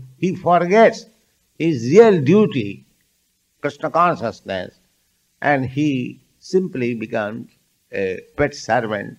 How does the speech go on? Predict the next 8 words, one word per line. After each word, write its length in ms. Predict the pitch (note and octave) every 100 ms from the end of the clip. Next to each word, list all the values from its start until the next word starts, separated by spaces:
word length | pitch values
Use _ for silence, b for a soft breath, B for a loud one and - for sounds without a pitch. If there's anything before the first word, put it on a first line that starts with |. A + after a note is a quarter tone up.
| _
of 160 | G#2+ F2
the 100 | C#2
wife. 300 | B1+ - _ _ _ _ _ _ _ _ _ _ _ _ _ _
That 220 | G2+ G#2+
is 160 | E2+ B1+
it. 80 | - _ _ _ _ _ _ _ _ _ _ _ _ -
Therefore, 300 | D#3 C#3+ E3+
Rupa 240 | D#3 D3